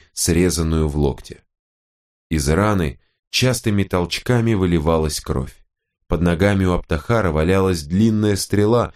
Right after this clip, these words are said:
увенчанная остро отточенным железным полумесяцем шириной чуть не в пять.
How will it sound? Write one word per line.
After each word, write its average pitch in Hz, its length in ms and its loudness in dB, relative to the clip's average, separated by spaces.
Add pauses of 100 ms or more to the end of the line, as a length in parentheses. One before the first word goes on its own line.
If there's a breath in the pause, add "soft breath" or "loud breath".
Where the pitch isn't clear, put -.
(200 soft breath)
увенчанная 98 840 0
остро 117 480 0
отточенным 110 800 -2
железным 95 560 0
полумесяцем 107 760 0
шириной 104 560 0
чуть 95 320 -6
не 90 100 -2
в - 100 -12
пять. 71 360 -4